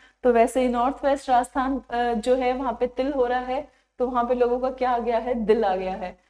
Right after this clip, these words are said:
तो तिल का उत्पादन सबसे ज्यादा कहाँ होता है, उत्तर पश्चिमी राजस्थान के अंदर होता है। प्रमुख उत्पादक जिले कौन कौन से हैं, तो देखो पाली है और जोधपुर है। लेकिन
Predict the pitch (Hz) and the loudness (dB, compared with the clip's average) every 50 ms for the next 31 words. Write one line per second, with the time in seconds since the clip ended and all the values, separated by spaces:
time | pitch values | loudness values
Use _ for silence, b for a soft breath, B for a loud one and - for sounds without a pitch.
0 | b b b - 254 247 - 302 294 330 339 - 339 320 311 320 285 - - - | b b b -8 -8 -6 -2 -2 0 0 0 2 4 4 4 4 0 -4 -2 0
1 | 262 254 254 247 277 302 285 277 - - 262 269 262 262 285 285 285 262 302 285 | 2 2 2 0 -2 -4 -4 -6 -6 -2 -2 0 0 0 -2 -2 -2 -2 -2 -2
2 | 269 262 254 262 240 254 269 254 254 269 262 - 269 226 _ _ - 330 339 - | -2 -4 -2 -2 -2 -2 -2 -2 -4 -6 -6 -6 -8 -10 _ _ 0 0 0 0
3 | - 269 262 - - - 262 269 285 359 - B B B B B B B 226 233 | 0 -2 -4 -4 -4 -4 -2 0 -2 -2 -4 B B B B B B B 4 6
4 | 233 233 240 240 240 - 285 247 247 262 254 254 247 247 247 254 262 240 214 208 | 6 6 4 0 0 0 0 0 0 0 0 0 0 2 2 2 2 2 0 0
5 | 208 214 208 220 202 196 196 - - 262 262 277 330 - - 349 - - - 269 | 0 0 -2 0 -2 -4 -6 -4 -2 0 0 0 0 -2 -2 -4 -6 -2 0 0
6 | 262 262 269 311 277 254 285 262 269 277 277 277 262 254 262 254 269 269 269 262 | 2 2 0 -2 -2 -2 -2 -2 -2 -2 0 -2 -4 -4 -4 -4 -4 -4 -4 -4
7 | 285 277 277 269 269 262 - 262 220 240 233 - 262 254 - 233 226 220 226 233 | -4 -6 -6 -6 -8 -8 -6 -4 -4 -4 -4 -4 -6 -2 0 0 0 0 -2 -4
8 | 285 294 277 254 262 285 277 - _ _ _ _ _ _ _ _ _ - 240 247 | -4 -4 -2 -2 -4 -4 -8 -10 _ _ _ _ _ _ _ _ _ 0 2 4
9 | 269 294 302 294 - - 220 208 247 240 226 214 226 - 240 233 226 220 202 190 | 4 4 4 2 0 -4 -4 -2 0 2 0 0 0 -2 -2 0 2 2 0 0
10 | - 233 233 254 269 269 262 - - 330 320 285 233 185 - - | 0 0 0 0 0 0 -2 -6 -4 -2 -2 -2 -2 -4 -6 -12